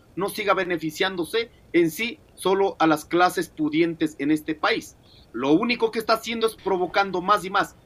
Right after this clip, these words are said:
No nos olvidemos las luchas anteriores. Para darse un estallido social, se dieron veintena de veintisiete eventos antes de aquello en el último año. Entonces, no es la lucha simplemente, como han dicho, no de noche a la mañana,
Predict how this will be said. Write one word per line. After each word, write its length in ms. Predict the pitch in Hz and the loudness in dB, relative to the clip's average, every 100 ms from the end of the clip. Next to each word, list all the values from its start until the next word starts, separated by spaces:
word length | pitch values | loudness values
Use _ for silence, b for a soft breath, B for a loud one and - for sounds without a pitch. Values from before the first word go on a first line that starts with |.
| _ | _
No 220 | 165 226 277 | 2 4 4
nos 200 | 240 233 | 2 0
olvidemos 500 | 220 208 233 233 202 | -2 0 0 0 -2
las 160 | 202 | -2
luchas 320 | 185 226 214 | -4 -6 -4
anteriores. 640 | 208 202 208 240 233 147 - b b - | -4 -2 -2 0 -2 -4 -10 b b 2
Para 200 | 151 139 | 4 8
darse 360 | 202 277 - | 6 4 -2
un 100 | 226 | -6
estallido 460 | 196 160 151 - 151 | -4 -2 -2 -2 -4
social, 420 | 180 151 226 233 B B | -4 -2 0 -2 B B
se 180 | - 196 | 0 0
dieron 400 | 240 285 254 202 | 2 2 0 4
veintena 580 | 220 240 220 302 302 285 | 6 6 0 4 6 6
de 240 | 240 226 b b - | 4 2 b b 2
veintisiete 640 | 220 254 247 240 294 302 247 | 4 4 -2 0 0 4 4
eventos 500 | 277 269 247 240 - | 4 2 -2 -4 2
antes 340 | 247 277 277 202 | 4 4 2 -2
de 80 | 190 | -2
aquello 380 | - 220 208 185 | 0 0 0 0
en 140 | 175 | 0
el 100 | 170 | 0
último 400 | 220 - 175 170 | -2 -8 -2 2
año. 240 | 240 156 - _ _ | 2 0 -10 _ _
Entonces, 380 | 247 240 233 - | -8 -2 -2 4
no 120 | 320 | 6
es 100 | 311 | 6
la 140 | 247 220 | 6 4
lucha 280 | 277 233 | 4 0
simplemente, 600 | 214 226 208 226 240 233 | -2 -4 -2 -2 0 -2
como 220 | 214 208 208 | -2 0 0
han 100 | 214 | 0
dicho, 220 | - 208 | -4 -4
no 120 | 202 | -2
de 100 | 196 | -2
noche 200 | 262 262 | 0 2
a 60 | 208 | 2
la 60 | |
mañana, 460 | 196 226 294 233 | 2 2 2 0